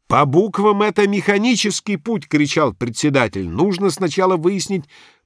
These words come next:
принципиальный вопрос. Какая это организация, кооперативная или государственная?» «Вот что вы мне скажете?»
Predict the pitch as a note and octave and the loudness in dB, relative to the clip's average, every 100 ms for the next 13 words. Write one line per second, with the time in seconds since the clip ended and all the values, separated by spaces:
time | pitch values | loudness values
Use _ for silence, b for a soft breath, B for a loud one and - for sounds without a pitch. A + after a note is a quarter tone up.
0 | - D#3+ F#3+ - A3 A#3 A#3 F#3 D3+ C3+ | 0 2 2 0 0 4 4 2 0 0
1 | D3 C#3 F#2 - - _ _ - E3+ F3+ | -2 -2 -6 -10 -20 _ _ -2 0 2
2 | G#3+ A3 G3+ G3 F#3 F3+ F3+ C3+ C#3+ C#3+ | 2 0 0 0 0 -2 -2 -2 -2 -4
3 | - D#2 - C3 C3 D#3 D#3 G#3 A3+ A3+ | -10 -14 -2 -2 2 0 0 -2 -4 -2
4 | A3 G3+ F#3+ F3+ F#3 C#3+ - - - - | 0 0 -2 -2 0 0 -2 -12 -16 -20
5 | _ _ _ _ _ _ _ _ _ _ | _ _ _ _ _ _ _ _ _ _
6 | _ _ _ _ _ _ _ D#3+ E3+ - | _ _ _ _ _ _ _ 0 2 4
7 | A#3 D#3+ G3+ D3+ C#3 - E3+ C#3 D2 - | 4 4 2 0 0 -2 -2 -4 -6 -14